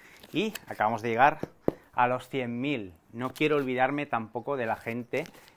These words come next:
que me ha ayudado en el camino a hacer esto. Jesús Maestro, sin ti esto hubiera sido imposible, por el apoyo incondicional. Jorge Vila, que desde el primer momento también confió en mí. Esto es parte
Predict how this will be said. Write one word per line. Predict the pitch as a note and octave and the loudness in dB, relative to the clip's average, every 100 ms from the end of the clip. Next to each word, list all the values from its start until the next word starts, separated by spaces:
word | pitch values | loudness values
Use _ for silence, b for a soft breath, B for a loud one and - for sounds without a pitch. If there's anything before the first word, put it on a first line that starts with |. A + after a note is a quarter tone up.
| _ - | _ -4
que | A2+ A2 G#2+ G#2+ | 0 0 0 0
me | A2+ | 0
ha | |
ayudado | B2+ C3+ C3+ | 2 4 2
en | B2+ | 0
el | |
camino | A2+ G#2+ A#2+ C3+ E3 - | -2 -2 -2 -2 -2 0
a | A2 G#2+ G#2 G2+ | 0 0 0 -2
hacer | B2 A2 | -4 -4
esto. | A#2 - B2+ B2+ | -6 -4 -4 -2
Jesús | - A2+ A#2+ | -8 -12 -8
Maestro, | A2+ A2 A#2+ - B2+ B2+ C3 B2+ b b b _ | 0 0 0 -4 0 0 0 -4 b b b _
sin | - A2 G#2 | -10 -8 -6
ti | A#2+ B2+ A2 | -4 -4 -4
esto | A#2 - A#2 | -8 -6 -4
hubiera | G#2+ A2 | -2 -2
sido | - A#2 A2+ G#2+ - | -4 -2 -2 -2 -4
imposible, | B2+ A2+ - - B2 C3+ | -10 -8 -8 -4 -2 -2
por | C3 G#2+ | -4 -4
el | G#2+ G#2+ G#2 | -4 -4 -2
apoyo | G2+ G2+ - B2+ C3 B2+ A#2 | -2 -4 2 2 4 2 2
incondicional. | A#2 A#2 A#2 - A#2 A#2 C3 C3+ B B B - | -2 -6 -8 -6 -2 0 0 -4 B B B 4
Jorge | C#3 - C3+ | 4 4 0
Vila, | B2 C#3+ C#3 C#3 C#3+ | 2 2 6 6 6
que | B2 | 0
desde | A2 A2+ | -4 -4
el | A2+ | -6
primer | A#2 A#2 A#2+ | -6 -6 -4
momento | A#2+ A#2+ A#2 A#2+ A#2+ A2+ | -4 -6 -2 -2 0 -2
también | - A2+ A#2+ B2+ | -4 -2 -4 -4
confió | B2 A#2+ - A2+ A2+ A#2+ A#2 A2+ | -4 -4 -4 0 4 4 4 2
en | A2 | 0
mí. | A2 B2+ D3+ G#2 | -4 -6 -8 -14
Esto | G#2+ - G#2+ G#2+ G2+ G2 _ - | -16 -6 -4 -2 -4 -8 _ -10
es | B2+ - | -8 0
parte | B2 A#2+ - A2 | 0 0 0 0